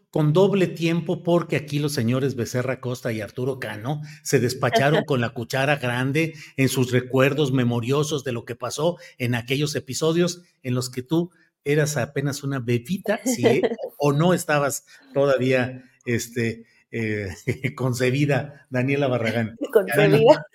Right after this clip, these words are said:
Speaker 2: <laughs> Este, no, sí, muchas gracias. También me sirvió todo el contexto, la verdad, eh, sí, admito, no, no sabía quién era este personaje, pues que ojalá se recupere, eh, con bien.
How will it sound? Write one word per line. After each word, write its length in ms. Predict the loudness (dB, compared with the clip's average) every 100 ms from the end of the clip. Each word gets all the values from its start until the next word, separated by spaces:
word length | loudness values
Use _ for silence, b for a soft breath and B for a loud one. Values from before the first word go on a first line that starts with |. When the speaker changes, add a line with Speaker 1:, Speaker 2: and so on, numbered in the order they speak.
| 4
Speaker 2:
<laughs> 1000 | 8 8 8 4 4 -2 2 6 6 10
Este, 480 | 10 10 8 8 8
no, 200 | 8 6
sí, 120 | 6
muchas 260 | 6 4 2
gracias. 300 | 4 4 4
También 240 | 4 4
me 100 | 0
sirvió 380 | -2 -2 0 0
todo 160 | 2 2
el 120 | 2
contexto, 460 | 0 -2 -4 4 6
la 160 | 8
verdad, 360 | 6 6 4 4 _
eh, 280 | -12 -10 -10 -12
sí, 320 | -8 -6 -6 B B -2
admito, 420 | 2 2 2 2
no, 240 | 2 0
no 200 | 0 -2
sabía 440 | 0 -4 0 -2 -2
quién 300 | -4 -2 -2
era 220 | 2 0
este 160 | 0
personaje, 560 | -8 -8 -4 -4 -4 -6
pues 160 | -6 -8
que 100 | -4
ojalá 440 | -4 -2 2 2 2 b b
se 140 | 4 4
recupere, 640 | 4 -2 2 2 2 -2 _ -6
eh, 220 | -4 -2
con 240 | -2 -2
bien. 240 | 0 -2